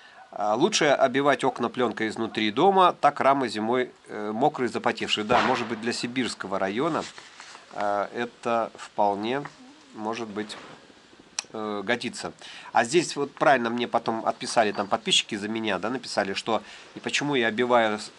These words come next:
пленкой снаружи, чтобы по стеклам не шел дождь вот этот косой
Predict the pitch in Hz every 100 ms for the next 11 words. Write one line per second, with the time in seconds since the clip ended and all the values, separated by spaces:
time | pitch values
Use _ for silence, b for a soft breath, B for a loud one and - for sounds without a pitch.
0 | - 127 117 110 - - 120 120 92 90
1 | - 127 135 147 135 - 131 113 104 120
2 | - 135 123 131 190 - 123 107 - 120
3 | 113 - 104